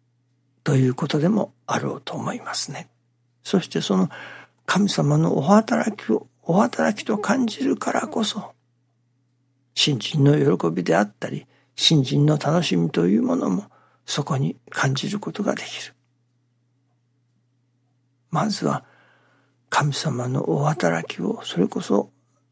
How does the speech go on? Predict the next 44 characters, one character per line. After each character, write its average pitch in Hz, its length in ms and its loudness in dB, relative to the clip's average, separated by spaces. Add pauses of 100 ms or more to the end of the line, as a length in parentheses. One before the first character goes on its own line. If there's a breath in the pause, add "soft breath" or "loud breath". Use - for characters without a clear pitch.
(1080)
い 190 240 -2
わ 185 140 4
ゆ 214 100 -2
る 214 240 -2
人 175 280 4
知 - 180 -4
尽 202 340 6
力 - 420 0
を - 140 0 (260)
超 165 160 0
え 185 60 2
た - 300 0 (360)
働 190 480 -2
き - 80 -4
が 185 120 2
そ 185 120 -6
こ 220 140 0
に 220 160 0
現 - 100 -16 (800)
れ - 100 -6
た - 140 -6
時 - 240 -12
に、 - 80 -20 (960)
単 156 280 -2
な 185 120 4
る 254 260 0 (460)
偶 151 240 4
然 170 280 -2
と - 160 -4
せ 156 180 -4
ず 165 160 -4
に、 160 160 -4 (480 loud breath)
「あ、 - 260 0
こ - 140 -8
れ 156 100 -4
こ - 140 -4
そ 202 160 2
神 226 280 2
様 190 280 2
の - 200 2
お - 40 0
働 - 420 2
き - 140 -8
だ」 - 120 -12